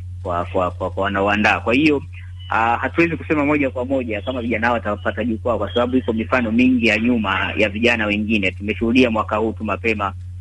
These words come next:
Tanzania ilipoandaa michuano ile ya chini ya miaka kumi na saba. Lakini ukiniuliza mpaka leo kikosi hata cha Tanzania wenyewe wenyeji ambacho kwa kinapigiwa chepuo kwamba ni vijana wa kesho,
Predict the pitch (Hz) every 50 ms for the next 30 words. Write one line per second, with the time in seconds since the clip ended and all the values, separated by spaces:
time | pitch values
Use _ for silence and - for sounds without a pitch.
0 | - - - 110 104 104 107 113 110 107 104 92 104 101 101 101 110 110 104 98
1 | 95 92 90 92 107 104 104 104 104 101 98 95 95 92 92 90 90 87 90 90
2 | 87 87 87 85 87 90 113 110 98 98 107 104 104 98 95 98 98 90 95 92
3 | 90 104 101 95 90 85 85 - - - - - - 104 110 107 - 127 127 117
4 | 127 120 117 117 120 123 131 127 127 113 104 107 117 107 113 113 123 123 120 -
5 | 123 101 139 139 90 90 131 131 131 135 123 - 135 110 - 123 117 123 123 131
6 | 123 117 120 127 123 117 113 113 120 131 131 120 - - 104 107 - - - -
7 | - - - - 113 120 127 - 127 107 123 127 120 110 104 95 113 107 123 120
8 | 98 107 95 107 117 113 98 120 117 117 113 113 107 104 110 113 117 113 107 101
9 | 101 95 90 - 120 113 - 101 95